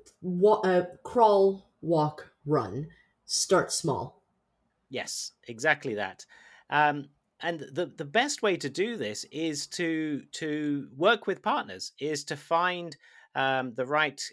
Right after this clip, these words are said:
Speaker 2: um, partner companies that, that can understand your situation, um,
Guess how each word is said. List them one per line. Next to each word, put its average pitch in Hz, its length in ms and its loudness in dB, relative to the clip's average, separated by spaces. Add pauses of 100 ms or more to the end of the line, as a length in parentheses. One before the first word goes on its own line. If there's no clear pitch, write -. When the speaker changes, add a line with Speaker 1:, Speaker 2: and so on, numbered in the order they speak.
Speaker 2:
um, 120 680 -6 (160)
partner 139 320 0
companies 135 680 -4
that, 127 220 -6 (180)
that 123 260 -8
can 135 280 -6
understand 160 800 -2
your 127 160 -2
situation, 123 800 -6 (440)
um, 131 420 0